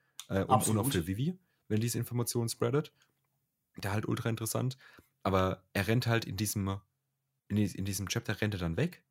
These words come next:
Speaker 1: Und dann kriegen wir diesen Shot nochmal, ne, auf die, auf die Reverie, auf die, auf die ganzen, äh, ja, ganzen Könige und alles. Ist aber basically uninteressant, da passiert nichts.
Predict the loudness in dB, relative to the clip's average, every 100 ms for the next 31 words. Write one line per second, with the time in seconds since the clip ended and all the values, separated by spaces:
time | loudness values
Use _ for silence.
0 | _ _ _ _ _ 0 2 2 2 2
1 | -2 0 0 0 0 2 2 2 0 -2
2 | -2 -4 -4 -4 -4 -2 -2 0 0 -2
3 | -6 -6 -6 -4 -2 -2 -6 _ _ _
4 | -4 -2 -2 -2 -2 -2 -4 -4 -6 -8
5 | -8 -10 -8 -4 -4 -2 -4 -6 -2 2
6 | 4 2 2 2 0 -4 _ _ _ _
7 | _ _ _ _ 2 4 6 4 2 0
8 | 0 0 -2 0 -2 -2 -2 -2 -2 -4
9 | -6 -10